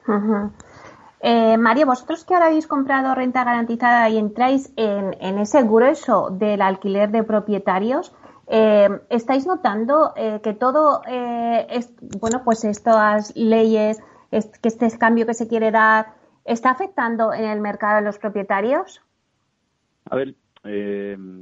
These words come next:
Speaker 2: está mal que, que lo diga, pero es, eh, para un tipo de compañía como renta garantizada, como puede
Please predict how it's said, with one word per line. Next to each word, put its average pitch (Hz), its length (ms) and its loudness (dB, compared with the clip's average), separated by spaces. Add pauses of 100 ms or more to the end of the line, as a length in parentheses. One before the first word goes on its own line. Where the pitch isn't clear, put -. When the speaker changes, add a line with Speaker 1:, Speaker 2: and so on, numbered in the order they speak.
(120)
Speaker 2:
está 113 220 -14
mal 123 480 -6
que, 110 440 -8 (720)
que 110 60 -12
lo 104 100 -10
diga, 113 220 -8
pero 104 200 -12
es, 98 80 -16 (200)
eh, 85 320 -20
para 87 280 -16
un 90 180 -18
tipo 101 300 -10
de 101 80 -6
compañía 95 520 -10
como 98 220 -12
renta 92 280 -14
garantizada, 107 760 -8
como 95 220 -14
puede 90 240 -12